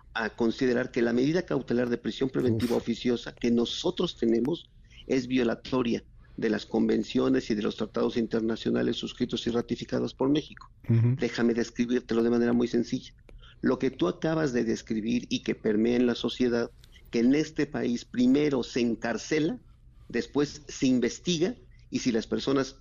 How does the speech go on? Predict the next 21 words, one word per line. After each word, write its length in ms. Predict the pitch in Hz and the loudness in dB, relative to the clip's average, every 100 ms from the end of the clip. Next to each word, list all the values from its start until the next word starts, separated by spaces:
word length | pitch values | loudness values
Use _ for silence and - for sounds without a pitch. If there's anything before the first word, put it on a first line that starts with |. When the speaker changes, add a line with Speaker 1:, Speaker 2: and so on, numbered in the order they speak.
| - | -6
Speaker 1:
obtienen 460 | 101 - 135 131 | -6 -2 0 2
su 140 | 131 117 | 0 -2
libertad, 400 | 123 113 127 - | -2 0 -4 -4
usted 280 | 120 - 110 | -6 -2 -4
disculpe, 580 | 117 - 139 254 151 202 - - - | -4 -2 2 2 0 -4 -6 -20 -6
eso 280 | - - - | -4 -2 -2
no 320 | 117 123 123 | 2 4 2
trae 260 | 120 120 117 | 0 0 2
como 220 | 117 - | 0 0
consecuencia 500 | 113 - - 113 - | -2 -4 -2 -2 -2
una 100 | 117 | -4
reparación. 560 | 113 113 117 - 127 120 - - - - | -4 -4 -4 -4 -6 -8 -12 -20 -20 -6
Esto 260 | 131 139 | -4 0
violenta 640 | 131 123 131 147 151 139 131 | 2 4 4 4 2 0 -4
completamente 840 | 120 117 123 - 117 117 117 - - - | -2 0 -2 0 0 0 -2 -8 -10 -6
las 200 | 107 104 | -2 0
reglas 320 | 113 113 107 | 0 0 0
de 60 | 127 | 0
un 100 | 123 | 0
proceso 460 | 117 117 117 127 | 0 -4 -2 -2
penal 340 | 135 127 127 | -2 -2 -2